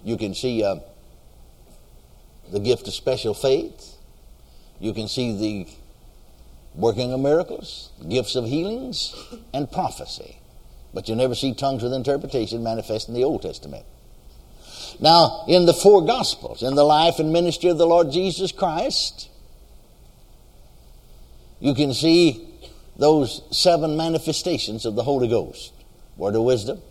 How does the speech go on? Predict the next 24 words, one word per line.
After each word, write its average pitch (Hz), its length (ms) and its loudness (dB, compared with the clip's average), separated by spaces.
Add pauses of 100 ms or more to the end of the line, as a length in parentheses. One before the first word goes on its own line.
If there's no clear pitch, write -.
(160)
word 113 240 0
of 131 80 -4
knowledge, 135 540 -4 (220)
discernment 123 380 -8
of 123 60 -8
spirits, - 720 -6 (1400)
the 95 80 -6
gift 123 280 2
of 127 100 -6
faith, 139 300 2
our 113 160 0
special 113 400 -2
faith 113 320 -4
as 101 100 -6
the 110 80 -8
Amplified 98 500 -6
has 92 240 -8
it, - 160 -12 (320)
working 131 360 0
of 151 80 0
miracles, 170 640 0 (640)
gifts 131 260 0
of 143 100 -2
healings, 165 640 -2